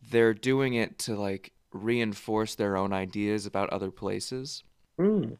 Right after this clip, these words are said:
Speaker 1: Like, with mission trips to Ethiopia,
Speaker 2: Mm-hmm.
Speaker 1: you think that you went there and you helped build a well?
Speaker 2: Mm-hmm.
Speaker 1: Like, they already had the funding for the well.
Speaker 2: Mm.
Speaker 1: Cheap labor's not hard to find in a country
Speaker 2: Mm.
Speaker 1: where people need money.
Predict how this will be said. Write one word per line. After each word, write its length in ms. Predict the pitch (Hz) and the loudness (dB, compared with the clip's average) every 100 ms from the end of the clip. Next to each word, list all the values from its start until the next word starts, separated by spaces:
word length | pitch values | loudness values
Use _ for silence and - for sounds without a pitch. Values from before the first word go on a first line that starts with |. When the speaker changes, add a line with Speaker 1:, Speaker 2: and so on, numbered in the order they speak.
| _ 143 | _ -2
Speaker 1:
Like, 140 | 135 | 0
with 100 | 123 | 0
mission 360 | 139 160 147 110 | 0 0 -2 -4
trips 460 | - 104 - - | -4 -4 -4 -10
to 380 | - 104 104 101 104 | -6 -2 -2 -2 -4
Ethiopia, 720 | 101 104 104 107 107 98 - - | -4 -2 -2 -2 -6 -6 -8 -8
Speaker 2:
Mm-hmm. 180 | 113 120 | -8 -8
Speaker 1:
you 180 | - 113 | -4 -4
think 260 | 113 120 110 | -2 -2 -2
that 220 | 101 101 | -4 -2
you 180 | 107 120 | 0 2
went 300 | 117 117 - | 0 -2 -2
there 260 | 110 117 110 | 2 2 2
and 140 | 104 | 0
you 160 | 104 101 | -2 0
helped 380 | 110 110 - | 0 0 -4
build 260 | - 107 104 | -2 -2 0
a 80 | 101 | -2
well? 540 | 104 107 135 202 175 _ _ _ - | 0 0 -2 -8 -16 _ _ _ -2
Speaker 2:
Mm-hmm. 340 | 117 127 127 _ _ _ _ _ _ - | 2 2 0 _ _ _ _ _ _ -16
Speaker 1:
Like, 120 | - | 0
they 100 | 139 | 4
already 200 | 160 131 | 4 4
had 260 | 143 151 143 | 4 2 0
the 60 | |
funding 500 | - 170 185 113 104 | -2 -2 0 -2 -4
for 140 | - 104 | -6 -4
the 100 | 98 | -2
well. 600 | 123 127 - - - - _ _ _ - | 0 2 0 -4 -8 -16 _ _ _ 2
Speaker 2:
Mm. 60 | 117 | 4
Speaker 1:
Cheap 180 | 101 151 | 6 6
labor's 640 | 165 156 120 104 - - _ _ _ _ _ _ - | 6 6 2 0 -8 -12 _ _ _ _ _ _ 0
not 300 | 120 123 120 | 6 6 6
hard 260 | 120 113 | 4 4
to 60 | 104 | 0
find 640 | - 143 143 117 107 - - - | 0 2 2 0 -4 -10 -16 -6
in 120 | 117 | -2
a 60 | 113 | 0
country 420 | 127 117 113 110 | 2 2 2 0
Speaker 2:
Mm. 20 | |
Speaker 1:
where 340 | 107 107 104 104 | 0 -2 -2 -4
people 320 | - 110 107 | -8 -6 -4
need 180 | 104 101 | -4 -2
money. 440 | 127 110 107 117 | 0 0 -6 -10